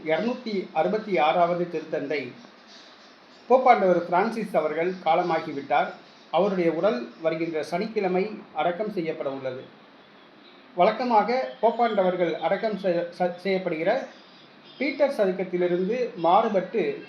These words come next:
ஒரு சிற்றாலயத்தில் அவருடைய உடல் எளிமையான முறையில் அடக்கம் செய்யப்பட உள்ளது. இந்த சூழ்நிலையில் அவருடைய முன்னாள் காதலி யார் தெரியுமா என்று பரபரப்பான தகவல்கள்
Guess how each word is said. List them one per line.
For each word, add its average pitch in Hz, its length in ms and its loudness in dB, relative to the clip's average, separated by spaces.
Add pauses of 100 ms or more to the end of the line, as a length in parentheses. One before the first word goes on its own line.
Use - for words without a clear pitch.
(180)
ஒரு 170 260 2
சிற்றாலயத்தில் 220 840 0 (140)
அவருடைய 170 380 0
உடல் 196 360 -2 (680)
எளிமையான 277 520 2
முறையில் 190 560 0
அடக்கம் 180 320 -4
செய்யப்பட 160 400 -4
உள்ளது. 135 320 -6 (200)
இந்த 180 160 -2
சூழ்நிலையில் 165 680 -4 (920)
அவருடைய 214 420 4
முன்னாள் 269 460 2
காதலி 190 580 2
யார் 175 240 2
தெரியுமா 160 600 -2
என்று 156 520 -4 (180)
பரபரப்பான 208 640 2
தகவல்கள் 170 640 -2